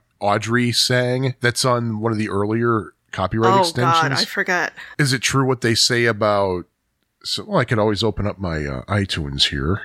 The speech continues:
Speaker 1: and, uh, but it, it's, it felt like that same kind of a vibe to me. And I'm just wondering what else is in the vault that's of the same thing. Oh, here it is. Is it true what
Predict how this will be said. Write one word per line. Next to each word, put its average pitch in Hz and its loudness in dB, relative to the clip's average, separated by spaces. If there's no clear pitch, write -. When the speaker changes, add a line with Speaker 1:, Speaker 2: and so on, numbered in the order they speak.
Speaker 1:
and, 65 -4
uh, 64 -4
but 123 0
it, 135 0
it's, - 0
it 135 0
felt 180 -2
like 165 0
that 143 0
same 139 2
kind 127 0
of 107 0
a 104 0
vibe 87 0
to - -2
me. 104 -2
And 131 2
I'm 131 0
just 127 0
wondering 117 0
what 123 0
else 147 0
is 131 0
in 135 0
the 123 0
vault 107 -2
that's - -2
of 117 0
the 117 2
same 117 0
thing. 120 -4
Oh, 98 -2
here 78 -4
it 57 -8
is. 62 -4
Is 98 0
it - -4
true 156 -6
what 139 -8